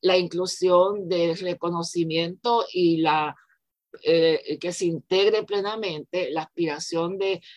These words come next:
eh, combatir la discriminación contra los afrodescendientes como parte del Objetivo de Desarrollo Sostenible,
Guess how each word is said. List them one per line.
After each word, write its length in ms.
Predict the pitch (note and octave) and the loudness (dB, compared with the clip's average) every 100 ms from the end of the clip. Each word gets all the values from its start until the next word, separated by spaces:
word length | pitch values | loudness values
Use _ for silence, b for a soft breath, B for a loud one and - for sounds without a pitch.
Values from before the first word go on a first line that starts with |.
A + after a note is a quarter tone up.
| B _ | B _
eh, 160 | F3+ | -10
combatir 580 | - F3+ E3+ D#3+ E3 F3 | 0 2 2 0 0 0
la 120 | G3 | 2
discriminación 680 | G3+ G3+ F#3 F3+ F3+ F3+ F3 | 2 0 -2 -4 -6 -4 -4
contra 280 | F3 F#3+ F3+ | -4 -8 -4
los 160 | E3+ D#3 | -4 -4
afrodescendientes 800 | F3+ F3 F#3 F#3 D#3+ D#3 A3+ - | -6 -6 -4 -2 -2 -2 -6 -4
como 260 | F#3 E3 | -2 -2
parte 320 | D#3 D#3 - | -2 -4 -2
del 140 | G#3+ G3+ | 0 0
Objetivo 380 | E3+ D#3+ D#3+ E3+ | 0 -2 -2 -2
de 60 | |
Desarrollo 360 | F3+ F3 D3+ D#3+ | -2 -4 -4 -4
Sostenible, 720 | C#3+ C#3 C3+ F3+ B3+ F3+ - | -8 -12 -10 -6 -4 -4 -8